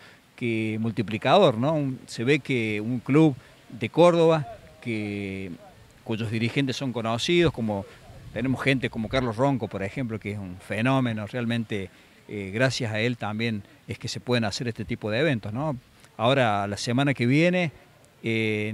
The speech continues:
bueno, la que viene no, sino la próxima, tenemos un M quince en Carlos Paz, que es una sede que también se había propuesto para, como para hacer un Challenger, cosa que también,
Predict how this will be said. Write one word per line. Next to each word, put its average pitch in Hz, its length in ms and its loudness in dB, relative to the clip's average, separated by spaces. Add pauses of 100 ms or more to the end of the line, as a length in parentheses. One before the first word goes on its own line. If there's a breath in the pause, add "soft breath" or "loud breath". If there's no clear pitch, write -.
(160)
bueno, 110 140 -4
la 104 80 -4
que 113 60 -4
viene 127 140 0
no, 135 120 -2
sino 127 180 -2
la 127 80 0
próxima, 147 400 -2
tenemos 113 600 -2
un 113 200 -2
M 120 220 2
quince 123 560 0 (360 soft breath)
en 95 520 -6
Carlos 120 240 0
Paz, 165 420 4 (140)
que 120 60 -2
es 113 80 0
una 127 180 0
sede 135 440 4
que 104 300 -2
también 131 280 2
se - 100 -2
había 131 160 4
propuesto 117 480 0
para, 98 300 -2 (220)
como 107 220 -4
para 104 200 -2
hacer 117 180 -2
un 117 80 0
Challenger, 170 540 4 (500 soft breath)
cosa 113 300 -4
que - 160 -6
también, 117 560 0